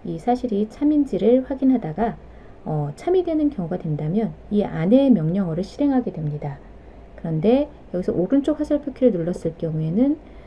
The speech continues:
특공대가 오른쪽으로 X좌표를 조금씩 바꿀 수 있도록 하기 위해서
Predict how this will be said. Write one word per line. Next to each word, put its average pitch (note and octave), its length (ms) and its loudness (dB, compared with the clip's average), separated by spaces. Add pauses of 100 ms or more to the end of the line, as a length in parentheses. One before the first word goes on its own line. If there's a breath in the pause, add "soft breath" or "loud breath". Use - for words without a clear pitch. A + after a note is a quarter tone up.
(400 loud breath)
특공대가 C#4 680 0
오른쪽으로 A#3 760 2
X좌표를 G3+ 500 -2
조금씩 G#3+ 400 0
바꿀 - 240 -6
수 G#3+ 120 -4
있도록 D#3+ 480 -6
하기 A3 260 -4
위해서 D3+ 360 -4